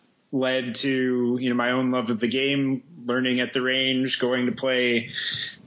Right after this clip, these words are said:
uh, nine holes on the red and white course, uh, at East Potomac, which are a par three and an executive length course, and just kinda moving my way up,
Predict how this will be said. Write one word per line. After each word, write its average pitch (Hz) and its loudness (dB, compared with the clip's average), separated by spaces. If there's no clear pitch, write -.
uh, 127 0
nine 143 0
holes 147 0
on 127 0
the 120 2
red 131 0
and 127 0
white 147 0
course, - 0
uh, 117 0
at 127 0
East 127 0
Potomac, 143 0
which 127 0
are 117 2
a 110 -2
par 131 -2
three 123 0
and 120 2
an 113 2
executive 113 0
length 117 -2
course, 120 0
and 113 0
just 113 -2
kinda 117 0
moving 123 0
my 113 2
way 113 0
up, 120 -2